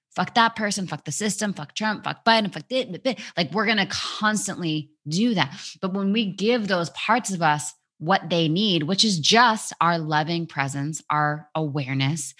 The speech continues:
when we reparent those parts of us because they didn't get the parenting that they so needed when they were younger, then we can begin to smooth out the edges. And then life becomes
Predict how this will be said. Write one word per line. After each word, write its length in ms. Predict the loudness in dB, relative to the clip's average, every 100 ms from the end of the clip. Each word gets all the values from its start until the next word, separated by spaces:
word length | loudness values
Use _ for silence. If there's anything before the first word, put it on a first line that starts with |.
| -16 -2
when 200 | 2 4
we 160 | 6 4
reparent 920 | 4 4 2 0 0 2 4 2 0
those 200 | 0 -2
parts 300 | 2 2 2
of 100 | 0
us 200 | 0 0
because 300 | -2 -2 0
they 120 | 0
didn't 300 | 4 2 4
get 180 | 2 2
the 80 | -6
parenting 800 | -10 -6 -4 -4 -2 0 -2 -4 -6 2
that 180 | 2 2
they 140 | -2
so 580 | -2 -4 2 4 4 4
needed 640 | 2 4 6 6 4 0 -6 -14 -8
when 140 | -2 0
they 120 | 2
were 80 | 2
younger, 540 | 2 2 0 -4 -6 -14 -18 -2
then 240 | 0 2
we 80 | 0
can 220 | 0 0
begin 340 | 0 0 0 0
to 120 | -4
smooth 420 | -6 -6 -6 -4
out 120 | -6
the 100 | -6
edges. 540 | -6 -4 -6 -8 -10 -14 _ _ _ _ _ _ 0
And 220 | 2 4
then 220 | 2 2
life 280 | 2 0 -2
becomes 640 | -8 -6 -4 -4 -6 -8